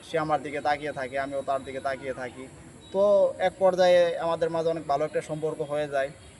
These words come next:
তো হঠাৎ করে আমি আমার ছোটো ভাইয়ের কাছ থেকে ম্যাডামের ফোন নাম্বারটা সংগ্রহ করি, যেহেতু ডায়েরিতে ম্যাডামের ফোন নাম্বার ছিল। তো ফোন নাম্বার নিয়ে আমি অনেকক্ষণ কথা বলি ম্যাডামের সাথে। কথা বলার এক পর্যায়ে ম্যাডামকে আমি প্রপোজ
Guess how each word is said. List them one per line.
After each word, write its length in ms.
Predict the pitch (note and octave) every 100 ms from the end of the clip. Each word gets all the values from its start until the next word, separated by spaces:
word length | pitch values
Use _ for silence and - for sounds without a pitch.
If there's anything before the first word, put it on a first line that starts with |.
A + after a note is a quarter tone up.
| -
তো 60 | D3+ D3+ D3+ D3
হঠাৎ 220 | D3+ D3+
করে 180 | D#3+ D#3
আমি 480 | D3+ D3+ D3+ C#3+ C#3
আমার 160 | D3
ছোটো 260 | C#3+ D3+ D#3
ভাইয়ের 200 | D3 C#3+
কাছ 120 | C#3+ -
থেকে 380 | D3 C#3+ C#3 C#3
ম্যাডামের 320 | C#3 C#3+ C#3+ C3+
ফোন 120 | C#3
নাম্বারটা 320 | C#3 C#3 C#3
সংগ্রহ 360 | C#3+ C#3+ C3+ C3
করি, 220 | C3+ C3 C3+
যেহেতু 240 | C#3+ C3
ডায়েরিতে 640 | C3 C3 C3 C3+ C#3 C3+ B2+ - - -
ম্যাডামের 280 | C3+ C#3 C3
ফোন 180 | C#3
নাম্বার 240 | C#3 C#3 C3+ -
ছিল। 140 | B2+ B2 B2+ - - - -
তো 300 | E3+ F3 F3+ F3
ফোন 120 | F3+
নাম্বার 280 | F3+ F3+ F3+
নিয়ে 220 | F3 F3
আমি 300 | E3+ E3 E3
অনেকক্ষণ 380 | D#3+ E3+ E3 D#3 D#3
কথা 240 | D#3+ D3+
বলি 120 | C#3+ C#3+
ম্যাডামের 300 | C#3 C#3+ D3
সাথে। 300 | D3 C3+ C#3+ C#3+ - - - -
কথা 240 | D#3 D#3+
বলার 280 | D3+ D#3+ D#3
এক 100 | D#3 D#3+
পর্যায়ে 400 | D#3+ D3+ D#3 D3+ C#3 - - -
ম্যাডামকে 320 | C#3+ D3 D3
আমি 120 | D3 C#3+
প্রপোজ 240 | D3+ C#3+